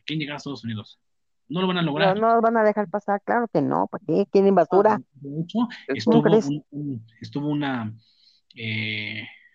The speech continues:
Speaker 1: ay, ¿cómo se dice cuando, este, están campando? Un, bueno, hubo un campamento de, de migración de varias naciones ahí, eh,
Speaker 2: Ujú.
Speaker 1: en la frontera y no pasaban. ¿Por qué? Porque no les van a dejar pasar.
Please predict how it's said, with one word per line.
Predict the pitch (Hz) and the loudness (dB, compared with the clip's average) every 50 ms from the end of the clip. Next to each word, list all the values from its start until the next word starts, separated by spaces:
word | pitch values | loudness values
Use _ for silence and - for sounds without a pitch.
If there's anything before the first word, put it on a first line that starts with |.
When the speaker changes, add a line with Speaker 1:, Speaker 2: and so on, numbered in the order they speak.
| _ _ _ - | _ _ _ -14
Speaker 1:
ay, | - 131 | -14 -10
¿cómo | - 170 160 147 | -6 -4 -4 -4
se | - 139 | -4 -6
dice | 135 127 - - | -6 -6 -8 -8
cuando, | 123 113 110 104 101 101 104 107 104 | -6 -6 -6 -6 -6 -8 -10 -12 -12
este, | 101 104 107 - _ - 104 98 104 | -12 -14 -16 -16 _ -16 -16 -16 -16
están | 110 - - 113 117 117 117 117 110 110 113 _ _ - _ _ _ _ _ _ | -16 -12 -10 -8 -6 -4 -4 -4 -6 -8 -10 _ _ -20 _ _ _ _ _ _
campando? | 113 104 110 110 123 120 123 127 160 175 | -6 -4 -4 -2 -2 -2 -2 -2 -2 -2
Un, | 151 139 135 110 | -4 -4 -4 -4
bueno, | 135 135 131 127 | -4 -4 -4 -4
hubo | 127 131 | -2 -4
un | 143 143 | -4 -4
campamento | 143 131 117 113 104 101 110 120 123 120 139 131 | -4 -4 -4 -4 -4 -4 -4 -4 -6 -6 -8 -8
de, | 113 104 104 104 104 107 113 110 | -8 -8 -8 -8 -8 -10 -10 -8
de | 110 107 | -6 -6
migración | 107 104 107 104 95 - - 120 123 | -4 -4 -6 -8 -10 -8 -8 -6 -4
de | 120 110 | -4 -4
varias | 123 147 165 165 139 | -4 -4 -2 -2 -2
naciones | 120 113 - - 113 113 139 - - - | -4 -6 -6 -4 -4 -4 -4 -4 -6 -8
ahí, | 107 104 117 151 - - _ - - - _ _ _ | -8 -8 -8 -8 -10 -14 _ -20 -20 -20 _ _ _
eh, | - 110 107 107 104 104 104 104 127 | -12 -8 -8 -6 -6 -8 -8 -8 -8
Speaker 2:
Ujú. | 143 143 | -8 -6
Speaker 1:
en | 110 | -6
la | 113 110 | -8 -8
frontera | 113 110 107 104 - 113 117 170 190 - _ | -6 -6 -6 -6 -6 -8 -10 -10 -12 -16 _
y | 120 113 | -12 -10
no | 113 117 | -8 -8
pasaban. | - - - 147 - 185 131 113 113 - _ _ _ _ _ _ | -8 -8 -8 -6 -6 -6 -8 -10 -12 -16 _ _ _ _ _ _
¿Por | - 107 107 | -16 -14 -12
qué? | 117 143 | -12 -12
Porque | - - 113 - 101 | -12 -12 -12 -10 -10
no | 104 117 120 117 | -8 -8 -8 -8
les | 117 110 110 | -10 -10 -10
van | 107 104 101 | -8 -8 -8
a | 107 | -8
dejar | - - - 110 107 - | -6 -6 -6 -6 -6 -8
pasar. | - 107 - - 165 156 - | -12 -12 -8 -4 -4 -4 -4